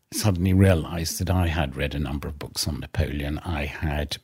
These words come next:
written about his invasion of Russia, about his fall. But actually, I still, I didn't really understand what made the wretched man tick. What, you know,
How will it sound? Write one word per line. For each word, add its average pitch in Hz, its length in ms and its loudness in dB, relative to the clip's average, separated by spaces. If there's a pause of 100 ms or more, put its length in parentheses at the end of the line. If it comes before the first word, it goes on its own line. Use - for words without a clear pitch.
(340)
written 80 320 0
about 69 480 -2
his - 220 -2
invasion 69 460 -4
of 73 120 -10
Russia, 71 520 -4 (420)
about 73 320 -4
his 85 160 0
fall. 78 580 0 (1000)
But 139 120 6
actually, 151 460 2
I - 80 -10
still, - 300 -2 (140)
I - 80 0
didn't - 220 -4
really 80 260 0
understand 98 460 4
what 135 160 4
made 92 260 6
the 98 80 4
wretched 101 300 2
man 113 240 6
tick. - 380 2
What, 127 220 8
you 131 80 10
know, 117 160 10